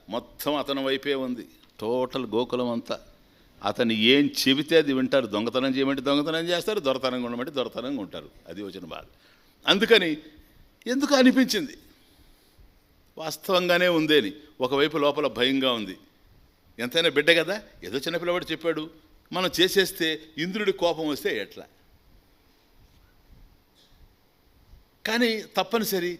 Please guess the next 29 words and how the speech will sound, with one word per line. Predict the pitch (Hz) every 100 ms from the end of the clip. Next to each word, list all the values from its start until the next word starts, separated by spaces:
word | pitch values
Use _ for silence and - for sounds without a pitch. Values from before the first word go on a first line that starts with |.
| -
చెప్పేది | 175 233 214
కూడా | 233
కాస్త | 226 175 170
తార్కికంగా | - 170 196 208 185 175 160
ఉంది, | 143 139
సహేతుకంగా | 127 160 180 185 170 165 147
ఉంది | 135 127 117 - -
అని | 110 113
అభిప్రాయపడి | 107 143 151 131 120 131 180 117 - - -
అందరూ | 147 202 220
కలిసి | 208 185
అన్నారు, | 175 180 175 208 - - - -
"ఆ, | 160 151
నందుడా, | 143 160 170 147
నువ్వంతా | 139 135 139
ఓల్డ్ | 127 131 135
థింగ్స్ | - 123
అని | 123
మాట్లాడబాకు, | 120 120 113 98 92
ఎవరుకోవా, | 87 120 120 82 - - _ _ _ _ _ _ _ _ _ -
మనకు | 101 131
లీడర్ | 104 165 185
వచ్చాడు, | 170 165 156 - _ _ _ _ _ _ _ _ _ _ _ - - _ _ -
మన | 143
లీడర్ | 156 175 175
ఎట్లా | 143 147
చెప్తే | 139
అట్లా | 131 131
పోదాం" | 135 131